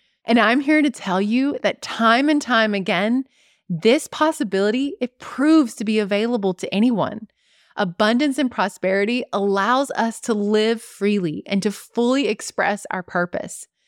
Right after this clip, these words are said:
That's why I decided that it's time to put together a masterclass teaching you how to become a money magnet through the science of energetics. Believe me when I say, this is the answer you've been seeking.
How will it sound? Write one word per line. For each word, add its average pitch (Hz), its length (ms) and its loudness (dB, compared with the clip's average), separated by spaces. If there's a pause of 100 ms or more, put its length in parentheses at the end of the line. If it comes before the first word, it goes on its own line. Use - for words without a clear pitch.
(460)
That's 226 260 0
why 254 160 2
I 214 140 2
decided 165 580 0
that 180 100 2
it's 185 200 -4
time 226 480 2
to 262 80 0
put 220 220 -4
together 165 420 -4
a 190 100 -2
masterclass 180 840 -4
teaching 262 460 0
you 180 280 0 (440)
how 214 260 0
to 262 80 0
become 233 480 -2
a 180 100 -4
money 180 400 0
magnet 160 500 -4
through 196 120 -8
the 185 100 -8
science 202 580 -2
of 196 100 -2
energetics. 175 800 -2 (600)
Believe 214 340 2
me 285 120 6
when 277 120 4
I 247 120 4
say, 214 460 0 (240)
this 220 320 2
is 294 140 -2
the - 220 -4
answer 208 380 0
you've 196 320 0
been 190 180 0
seeking. - 600 -4